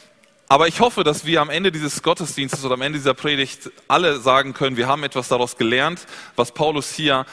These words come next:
an Timotheus über dieses Thema mitgegeben hat, weil, ähm, ja, ich glaube, für uns alle steckt hier etwas drinne.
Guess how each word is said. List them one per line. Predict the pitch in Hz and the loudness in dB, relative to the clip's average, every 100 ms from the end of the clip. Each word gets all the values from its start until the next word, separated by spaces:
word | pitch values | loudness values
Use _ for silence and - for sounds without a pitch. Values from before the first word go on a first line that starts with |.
| - | -6
an | - 147 | -2 -2
Timotheus | - 135 139 139 135 - | -2 -2 -2 -2 -4 -4
über | 180 190 | -4 -2
dieses | 135 131 - | -2 -4 -4
Thema | 170 165 135 131 | -2 2 2 0
mitgegeben | 113 120 196 127 107 110 113 123 - | -4 -4 -4 -4 -2 -2 -2 -8 -8
hat, | - 160 - - - - - | 0 0 -2 -12 -20 -20 -4
weil, | 107 120 127 127 131 | 2 4 4 2 0
ähm, | 120 117 113 113 120 - 117 | 0 0 -2 -6 -10 -8 -2
ja, | 104 | -2
ich | - | 2
glaube, | 147 143 131 131 - | 2 2 -2 -4 -8
für | - | -4
uns | 131 120 | -4 0
alle | 139 143 | 0 0
steckt | 139 131 - | -2 -4 -4
hier | 127 | -4
etwas | 113 120 - | -4 -4 -4
drinne. | 117 95 78 | -4 -4 -8